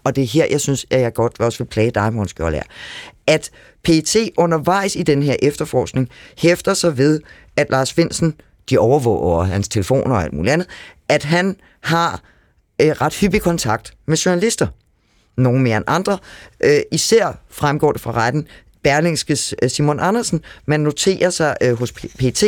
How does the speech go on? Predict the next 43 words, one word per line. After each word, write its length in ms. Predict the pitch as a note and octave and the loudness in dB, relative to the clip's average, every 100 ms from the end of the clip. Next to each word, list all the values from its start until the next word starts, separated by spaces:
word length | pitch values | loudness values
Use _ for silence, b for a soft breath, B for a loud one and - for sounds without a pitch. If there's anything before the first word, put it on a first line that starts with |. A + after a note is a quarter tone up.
| G3 - | 0 -2
at, 220 | C3+ - - | -4 -2 -4
at 200 | - - | -4 0
der 60 | D3+ | 0
er 100 | D#3 | 0
blevet 300 | C#3+ C3 A#2+ | 2 2 2
ringet 180 | C3+ | 2
eller 120 | D#3+ C3 | 2 0
skrevet, 440 | - A#2+ C#3+ D#3+ B B B B B - | 2 4 4 2 B B B B B 2
øh, 300 | C3 B2 C3 - | 4 2 0 -6
sådan 300 | - D3 C#3+ | -2 2 2
en, 260 | C3 A#2+ - A2 A#2 | 2 2 0 -4 -4
øh, 60 | |
tre 160 | - C#3 | -2 0
hundrede 100 | B2 | 2
og 40 | |
halvtreds 280 | A#2 - D#3+ | 0 0 0
gange 320 | B2+ B2 E3 D#3+ | 0 0 -2 -2
i 40 | |
rundtal 460 | A#2+ C3+ C3+ B2+ C3 B B | 0 0 0 0 0 B B
på 100 | D3 | -2
godt 240 | - B2+ | 2 2
et 100 | C#3+ | 2
år 220 | - C3+ - | 2 2 0
fra 220 | - C#3 | -2 -2
Findsen 440 | - C3+ - D3 | 0 -2 0 -2
til, 220 | - B2+ A2 b b - | 0 -2 -4 b b -4
til 140 | - - | -4 -2
Andersen. 500 | F#2+ G2+ A2+ - G2 B B | -2 0 0 0 -2 B B
Og 60 | A2 | -2
hvor 80 | A#2+ | 2
meget 200 | A#2+ C3 | 2 2
der 60 | |
så 100 | B2 | 0
er 40 | A2+ | 0
gået 180 | A#2+ A2+ | 0 0
den 80 | |
anden 120 | G#2 G#2+ | 0 0
vej, 120 | C#2 | -2
det 180 | G2 F2 | -4 -4
ved 140 | E2+ | -4
vi 100 | E2+ | -6
ikke. 220 | - - _ b b b b | -10 -14 _ b b b b
Så, 320 | - D#3+ A#2 | -4 0 0